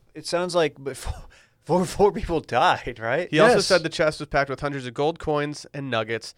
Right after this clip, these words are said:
Speaker 2: pre-Columbian animal
Speaker 1: Okay,
Speaker 2: figures.
Speaker 1: those nuggets aren't edible anymore.
Speaker 2: No, like, wha-, is there any Chick-fil-A sauce in there? 'Cause I'm
Speaker 1: There's
Speaker 2: not
Speaker 1: no
Speaker 2: eating them
Speaker 1: way.
Speaker 2: anyway.
Speaker 1: There's no way.
Speaker 2: Prehistoric mirrors of hammered gold, which I didn't know gold, gold could get drunk.
Speaker 1: Did you say hammer of gold?
Speaker 2: Hammered gold.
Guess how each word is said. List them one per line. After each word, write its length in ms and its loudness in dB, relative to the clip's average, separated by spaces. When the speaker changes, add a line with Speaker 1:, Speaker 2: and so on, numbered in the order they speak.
Speaker 2:
pre-Columbian 920 -2
animal 400 -2
Speaker 1:
Okay, 160 2
Speaker 2:
figures. 200 0
Speaker 1:
those 180 4
nuggets 300 2
aren't 160 0
edible 320 0
anymore. 500 -8
Speaker 2:
No, 280 4
like, 340 -4
wha-, 120 -6
is 100 -8
there 100 0
any 120 0
Chick-fil-A 400 -2
sauce 260 -4
in 60 -10
there? 200 -4
'Cause 140 -8
I'm 100 -4
Speaker 1:
There's 160 0
Speaker 2:
not 80 4
Speaker 1:
no 100 6
Speaker 2:
eating 40 4
them 80 4
Speaker 1:
way. 80 4
Speaker 2:
anyway. 180 -10
Speaker 1:
There's 200 -10
no 180 -6
way. 420 -8
Speaker 2:
Prehistoric 680 2
mirrors 520 0
of 100 -8
hammered 340 -4
gold, 380 0
which 120 -20
I 60 -6
didn't 120 -6
know 120 -6
gold, 280 -6
gold 220 -6
could 120 -18
get 140 -8
drunk. 300 -8
Speaker 1:
Did 80 -10
you 60 -6
say 160 0
hammer 500 -2
of 120 -2
gold? 480 -4
Speaker 2:
Hammered 380 -2
gold. 400 -4